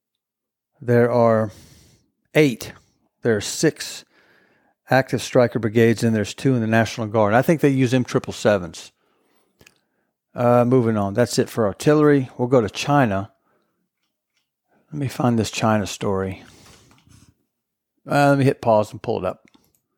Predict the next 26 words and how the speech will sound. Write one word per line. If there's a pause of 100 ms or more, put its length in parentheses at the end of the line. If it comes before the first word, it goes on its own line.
(580)
You
know
what?
While
I'm
domestic,
I'll
stay
domestic.
We're
gonna
do
a
domestic
story
on
the
Navy. (1080)
Huntington
Ingalls
Bath
to
build
nine
destroyers
total